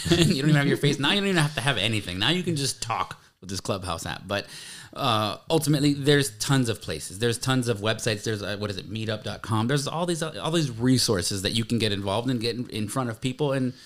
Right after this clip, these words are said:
with the social media and, and even covid right now, I mean, hey, you're just one Zoom call away from any social peer group. So you can join in, you can be in the background, and when you're ready to step up, play your part,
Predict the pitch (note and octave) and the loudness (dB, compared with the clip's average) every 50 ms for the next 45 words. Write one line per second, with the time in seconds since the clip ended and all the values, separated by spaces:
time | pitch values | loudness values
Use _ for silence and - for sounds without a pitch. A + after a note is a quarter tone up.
0 | - - - - - _ - - F#2 - - D#2+ - B2 A#2 - - A#2 A#2+ C3 | -20 -20 -20 -20 -20 _ -16 -14 -12 -10 -8 -2 0 0 0 0 0 0 0 2
1 | C3+ C3+ A2+ A2 A#2+ A#2+ A#2+ A#2 A2+ G#2+ B2 C#3 B2+ A2 - C3+ C3+ C3+ C3+ B2 | 2 2 0 0 0 0 0 2 2 4 4 4 4 4 4 4 6 6 4 4
2 | B2+ A#2+ A#2 A#2 B2+ C3+ C3+ B2 A#2 A#2 A2+ A2 B2+ B2+ A2+ A2+ G#2 G#2 A#2+ G#2+ | 2 2 0 -2 -2 -2 -2 -2 0 -2 0 0 0 0 0 0 0 0 0 0
3 | G#2 G#2 A#2 A#2 A2 G#2 G#2 A2 A#2 A#2+ A#2+ - A#2 A#2 A#2 G#2+ G#2 A#2 A2 - | 2 2 2 4 2 2 2 2 4 4 2 2 0 0 0 0 0 -2 -2 -2
4 | G#2+ G#2 - - G#2 A2 B2 A2+ F2+ - - G#2+ F#2+ - - G2+ E2 F#2 G2 F#2+ | -4 -4 -2 0 0 2 2 2 0 -2 -2 -2 -2 -4 -4 -6 -6 -4 -6 -6
5 | G2 G2 F#2 - G#2 F#2+ F#2+ - - - - - - - - _ _ _ _ - | -6 -6 -6 -4 -4 -4 -6 -8 -14 -20 -20 -20 -20 -20 -20 _ _ _ _ -10
6 | G2+ G#2+ G#2+ G#2+ A#2+ G#2 G#2+ G#2 - - _ _ _ - C3+ A#2+ A#2+ A#2+ A#2+ B2+ | -6 -4 -2 0 0 0 0 -2 -4 -10 _ _ _ 2 4 6 6 6 6 6
7 | C3+ D3+ E3+ D#3+ A#2+ G#2+ G#2+ - G#2+ G2+ G2 F#2+ G#2+ A2+ A2 G#2+ G2 G#2+ G#2+ B2 | 6 4 4 2 0 0 0 -2 -2 -2 -2 -2 -2 -2 -2 0 0 0 0 0
8 | - C3+ C#3 D3+ D3 C3 A2 G#2 G#2 G#2+ G#2+ G2+ A2 B2 A#2+ A2+ G#2+ - - A#2+ | 0 0 0 2 2 2 2 2 2 2 2 2 2 2 2 0 -2 -2 -2 -2
9 | A2 - C3 C#3+ D3+ - - A#2+ A#2+ A2 G#2+ G#2 - A#2 B2+ - - - | 0 0 0 0 -2 -2 -4 -2 -2 0 0 -2 -2 -2 -2 -2 -4 -8